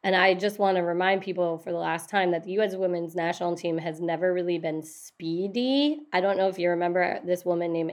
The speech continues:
Abby Wambach <laughs> or, like, any of them. They're really slow. You know, that's not what distinguishes some of these players. So it's not necessarily that they've lost that spark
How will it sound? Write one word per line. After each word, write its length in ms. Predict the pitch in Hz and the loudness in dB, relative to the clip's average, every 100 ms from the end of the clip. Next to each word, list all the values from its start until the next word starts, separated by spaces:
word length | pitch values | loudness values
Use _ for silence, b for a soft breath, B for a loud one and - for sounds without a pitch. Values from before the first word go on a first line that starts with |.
| - | -4
Abby 320 | 156 165 160 | -4 -2 -2
Wambach 680 | 156 156 175 190 202 208 202 | -2 -2 0 2 2 0 -2
<laughs> 40 | - | 0
or, 80 | 202 | 2
like, 520 | 226 - - 349 302 | 0 -4 -8 2 8
any 260 | 269 247 | 10 10
of 120 | 233 233 | 6 4
them. 480 | 285 269 285 320 - | -2 -2 0 0 2
They're 180 | 330 - | -2 0
really 260 | - - | -2 0
slow. 640 | - - - - - - B B 254 262 254 - | -4 -4 -6 -2 -2 -2 B B -6 -4 -4 2
You 80 | 277 | 4
know, 140 | 214 - | 4 0
that's 320 | 240 240 269 277 | 0 2 2 4
not 200 | 277 240 | 4 4
what 140 | 247 | 4
distinguishes 1120 | 202 - 240 254 214 185 - 180 - - - _ _ _ | 0 -2 2 2 2 -2 -4 -8 -10 -12 -18 _ _ _
some 260 | - 254 220 | 4 6 6
of 140 | 196 | 4
these 180 | 202 190 | 2 0
players. 400 | - 247 180 175 | 2 4 4 2
So 100 | 202 | 0
it's 160 | 185 | 0
not 200 | 202 226 | 2 2
necessarily 580 | 294 240 208 196 185 180 | 4 2 2 2 4 2
that 180 | 170 170 | 0 -2
they've 180 | 175 165 | 0 -2
lost 640 | 160 170 170 170 180 - | -2 -2 -2 -4 -10 -8
that 340 | 175 165 170 - | -2 0 -2 -10
spark 460 | - 190 170 160 | -2 2 2 -2